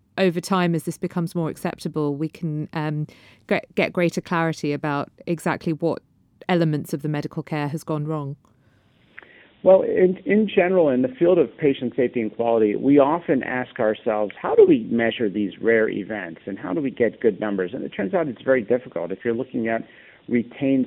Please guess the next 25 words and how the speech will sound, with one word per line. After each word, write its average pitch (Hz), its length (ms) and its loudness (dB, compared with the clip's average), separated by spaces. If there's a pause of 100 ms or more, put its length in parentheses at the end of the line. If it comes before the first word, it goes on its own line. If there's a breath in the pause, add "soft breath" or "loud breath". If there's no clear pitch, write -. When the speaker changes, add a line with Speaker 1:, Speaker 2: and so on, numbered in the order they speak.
(120)
Speaker 2:
sponges 120 460 0 (100)
during, 120 340 0 (600 loud breath)
uh, 98 180 -6 (120)
surgery 143 600 4 (420 loud breath)
or 127 460 4
medication 120 680 -4
errors, 123 360 -4
these 240 220 -2
are 302 140 -2 (440)
problems 127 540 0
that 110 180 2
are 95 120 0 (220)
difficult 110 560 -2
to 110 80 -6
measure. 101 500 -6
So 110 220 0 (380 loud breath)
one 170 320 2
of 208 80 2
the 143 80 6
great 135 400 4
proxies 107 680 -4 (560 soft breath)
or 117 280 2 (140)
surrogates 104 540 2 (100)
of 104 300 -4 (160)
actual 117 500 -2